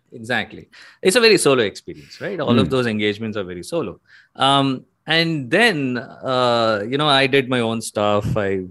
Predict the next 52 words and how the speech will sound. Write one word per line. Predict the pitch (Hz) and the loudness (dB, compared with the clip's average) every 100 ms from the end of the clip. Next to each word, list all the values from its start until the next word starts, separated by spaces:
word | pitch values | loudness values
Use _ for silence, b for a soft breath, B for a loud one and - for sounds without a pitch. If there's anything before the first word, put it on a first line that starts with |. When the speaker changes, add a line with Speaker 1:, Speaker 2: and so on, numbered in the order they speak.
| 95 | -2
Speaker 1:
worked | 107 104 113 | 0 0 -2
in | 107 | -2
Hollywood | 101 95 101 101 - | 0 -2 -2 -2 -4
for | 101 | -6
some | 98 98 95 | -4 -6 -4
days | 95 95 95 95 92 | -4 -2 -2 -4 -6
and | 101 98 95 | -8 -8 -4
then | 98 95 | -6 -4
came | 95 92 | -4 -4
back. | 95 95 98 | -2 -2 -2
I | |
mean, | 110 104 | -2 0
I | 101 | -2
was, | 95 | -2
I | 98 | -2
was | 101 | -2
working | 104 101 120 | -2 -2 -4
for | 117 | -4
an | 104 | -4
I | 92 | -6
T | 95 | -8
company. | 104 101 92 107 147 - b b b 110 | -10 -10 -8 -8 -8 -10 b b b -2
Speaker 2:
Mm. | 104 | 0
Speaker 1:
Uh, | 101 | 0
we | 104 | 0
were | 107 | 0
developing | 104 98 107 113 107 92 | 0 0 -2 -2 -4 -2
apps | 95 - 107 | -4 -6 -4
for | 95 95 | -2 -2
all | 92 95 | -4 -4
these | 95 - | -8 -10
studios | 95 95 98 98 | -8 -4 -4 -4
and | 95 95 | -6 -8
stuff. | 95 135 - | -6 -6 -6
And | 160 147 139 B B B B - | -8 -8 -10 B B B B -4
and, | 156 151 | 2 4
uh, | 143 139 | 4 0
the | |
kind | 151 147 180 247 | 0 0 2 2
of | - | 0
creativity | - 123 117 131 165 170 170 | -4 -2 0 -2 -4 -2 -2
I | 117 117 | 0 -2
got | 113 | -2
exposed | 87 - - 120 127 | -8 -8 -4 -4 -4
to | 123 | -4
there | 98 90 90 85 95 | -4 -4 -4 -4 -6
in | 98 98 | -6 -2
U | 104 | 0
S, | 95 - | 0 -2
in | 92 | -8
L | 92 104 | -4 -2
A, | 85 | -2